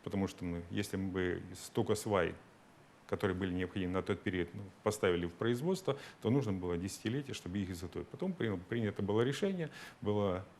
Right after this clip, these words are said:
подготовлено, э, проект, с которым, э, наши специалисты на тот период согласились. Это была м-, массовая, э, подготовка площадок,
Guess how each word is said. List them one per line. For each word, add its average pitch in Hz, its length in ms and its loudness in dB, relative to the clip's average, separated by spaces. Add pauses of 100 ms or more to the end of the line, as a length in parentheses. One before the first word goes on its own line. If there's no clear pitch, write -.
(420)
подготовлено, 98 680 2 (840)
э, 90 300 2
проект, 170 440 10 (680)
с - 80 -16
которым, 107 340 4 (140)
э, 87 520 -2 (120)
наши 90 480 0 (200)
специалисты 92 680 -4 (160)
на 101 120 -2
тот 92 200 -2
период 92 280 -2
согласились. 139 600 0
Это - 160 -4
была 110 280 0
м-, 104 220 -4
массовая, 104 680 0 (380)
э, 87 720 0
подготовка 110 580 2 (680)
площадок, 165 500 2